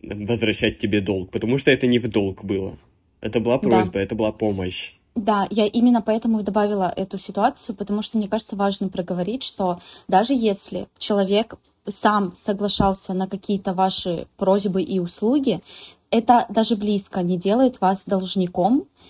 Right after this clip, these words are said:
Speaker 2: и даже близко не делает вас обязанным возвращать ему что-то. И вы можете
Speaker 1: А,
Speaker 2: это
Speaker 1: блин.
Speaker 2: сделать, оп-,
Speaker 1: <laughs>
Speaker 2: опять же, на, на добровольной основе вы, вы это можете сделать.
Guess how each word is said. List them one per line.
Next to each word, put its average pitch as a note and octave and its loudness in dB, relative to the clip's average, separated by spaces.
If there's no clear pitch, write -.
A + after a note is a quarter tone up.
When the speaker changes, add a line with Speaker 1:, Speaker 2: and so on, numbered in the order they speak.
Speaker 2:
и G#3+ -4
даже G#3 2
близко A3+ -2
не G3 2
делает G3 -2
вас F#3+ -4
обязанным A3 4
возвращать G3 0
ему F#3+ 0
что-то. - -2
И G3+ 2
вы G#3 2
можете C4 6
Speaker 1:
А, - 6
Speaker 2:
это C4+ 2
Speaker 1:
блин. C#4 6
Speaker 2:
сделать, A3+ 4
оп-, A3 4
Speaker 1:
<laughs> G3+ 6
Speaker 2:
опять A#3+ 6
же, B3 -2
на, G#3+ 4
на A3 6
добровольной A3 2
основе C#4+ 0
вы, G3 -4
вы G#3+ 2
это A3 2
можете G#3 -2
сделать. - -6